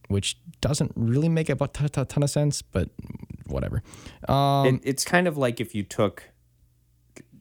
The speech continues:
Speaker 2: Catholicism from the Middle Ages and you put it into more modern times.
Speaker 1: No, but I mean, like,
Speaker 2: Then
Speaker 1: I
Speaker 2: their
Speaker 1: think
Speaker 2: power
Speaker 1: no, no, no, but, like, the Magisterium, like, as far as Philip, Philip Pullman intended it, seems to be, like, talking about, like, the church is, like, as every single part of the church,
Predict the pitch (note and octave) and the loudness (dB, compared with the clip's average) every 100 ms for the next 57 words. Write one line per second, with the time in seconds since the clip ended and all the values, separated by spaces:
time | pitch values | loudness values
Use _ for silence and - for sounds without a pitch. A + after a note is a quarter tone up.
0 | - - - - A2 A2 G2+ G2 G2+ G2 | -20 -20 -20 -4 -2 2 2 0 -2 -2
1 | F#2+ F#2 F#2 - F#2 F2 F2 E2+ E2+ E2+ | -2 0 -2 -2 0 0 0 0 -2 -2
2 | E2+ F2+ F2 F2+ E2+ E2 D#2 D#2+ D#2+ - | -2 0 0 0 -2 -2 -2 -4 -6 -6
3 | D#2+ D#2 F2 D#2+ D#2+ D#2 D#2 D#2 D2+ D2 | -10 -6 -6 -4 -4 -4 -4 -6 -4 -4
4 | C#2+ C#2 C#2 C#2 A1+ - - - - D3 | -6 -8 -10 -10 -10 -14 -20 -20 0 2
5 | D3+ C#3 C#3+ D3+ C#3+ B2+ F2+ C#3+ D#3+ C#3 | 4 4 4 4 4 4 4 4 4 2
6 | D#2+ D2 C#2 D3 D3+ C#3 B2 B2 B2 - | 2 0 -2 2 4 4 4 2 0 -2
7 | - C3+ B2+ B2+ C3 - A#2 A2+ A2 G#2+ | -4 2 4 6 4 2 4 4 4 2
8 | - - - A2 - - A#2 - G#2+ - | -4 -8 -2 -2 -2 -2 -2 2 2 2
9 | A2+ G2+ - - - A#2+ - G#2+ G#2 G2+ | 2 2 -2 -6 2 2 2 2 2 2
10 | G2 G2 G2 - A2 G#2+ G#2 G2 - G#2+ | 2 2 0 0 0 2 2 0 2 2
11 | G2 F2+ - - - F#2+ F2 G#2 G#2+ G#2 | 4 2 -2 -2 0 2 2 2 2 0
12 | - _ - G#2+ - _ - A#2 G#2+ A2 | -2 _ 0 0 -2 _ 2 2 4 4
13 | G#2 - G2+ F#2 - E2+ F2+ - - - | 4 2 2 0 0 0 0 -4 -4 -4
14 | - - | -4 -10